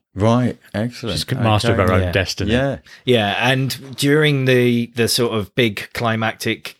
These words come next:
Speaker 3: game, there's a, like, the last moment and a half, and the dad's got everything mapped out for Austin, and he bins it all off, and he says, what does he says? "You're throwing away your dreams," and Austin says, "No, no, Dad, I'm throwing away yours."
Speaker 2: Absolutely telegraphed that line.
Speaker 3: Yeah, of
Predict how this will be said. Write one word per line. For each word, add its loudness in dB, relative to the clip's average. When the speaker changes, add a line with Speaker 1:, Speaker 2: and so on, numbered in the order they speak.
Speaker 3:
game, 0
there's 0
a, -2
like, -4
the -4
last 2
moment 0
and -6
a -4
half, -2
and -8
the -6
dad's -2
got -2
everything 0
mapped -4
out 2
for -2
Austin, 0
and -2
he -2
bins 0
it 2
all 0
off, -2
and 0
he 0
says, 2
what -10
does -6
he -6
says? -2
"You're -6
throwing 0
away 2
your 2
dreams," 0
and -4
Austin -4
says, 0
"No, 2
no, 0
Dad, 2
I'm -4
throwing 0
away 0
yours." 0
Speaker 2:
Absolutely 0
telegraphed -2
that -10
line. -12
Speaker 3:
Yeah, -2
of -4